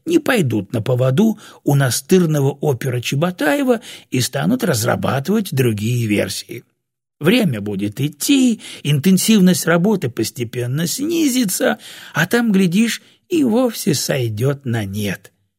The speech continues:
Белыми нитками шито. Настя решила на провокации не поддаваться и быть смиренной и терпеливой, и, главное, ничего не понимающей.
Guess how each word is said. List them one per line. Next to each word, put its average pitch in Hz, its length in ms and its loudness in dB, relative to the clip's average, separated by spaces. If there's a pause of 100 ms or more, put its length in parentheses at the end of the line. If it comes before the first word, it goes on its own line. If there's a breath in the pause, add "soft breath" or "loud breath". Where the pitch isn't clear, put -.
(440)
Белыми 180 600 -2
нитками 147 680 -2
шито. - 520 -6 (920 loud breath)
Настя 180 280 2
решила 170 580 2 (100)
на 151 160 0
провокации 139 720 -2
не 131 160 2
поддаваться 196 800 -2 (340 loud breath)
и - 80 -2
быть 139 220 4
смиренной 180 840 2
и 147 140 -4
терпеливой, 104 840 -4 (260 loud breath)
и, 117 140 -2
главное, 226 600 2 (480)
ничего 247 420 0
не 208 140 2
понимающей. 92 1120 -4